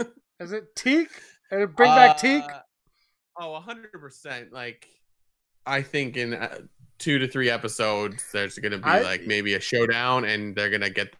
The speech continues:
Speaker 1: that chip out of his head. So.
Speaker 2: Yeah, I think they've learned a lot about that chip. I'm with you. I think,
Speaker 1: Yeah.
Speaker 2: uh, sooner than later,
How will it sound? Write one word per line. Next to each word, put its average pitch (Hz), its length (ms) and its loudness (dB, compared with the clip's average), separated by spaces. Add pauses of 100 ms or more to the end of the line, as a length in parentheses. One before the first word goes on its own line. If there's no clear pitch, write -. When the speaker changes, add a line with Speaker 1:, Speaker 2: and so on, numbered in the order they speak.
Speaker 1:
that 95 180 -4
chip - 240 -4
out 95 120 -2
of 90 80 -6
his 87 140 -12
head. 90 260 -6
So. - 120 -10
Speaker 2:
Yeah, 170 220 4
I 170 80 4
think 180 160 -2
they've 165 200 -4
learned 160 200 -2
a 156 60 -2
lot 147 180 -2
about 143 220 -4
that 131 200 -4
chip. 185 380 -4
I'm 143 220 -4
with 139 200 -4
you. 120 140 -8
I 113 120 -10
think, 131 360 -10
Speaker 1:
Yeah. 127 220 -10
Speaker 2:
uh, 107 160 -8 (720)
sooner 160 540 2
than 139 240 0
later, 123 560 -2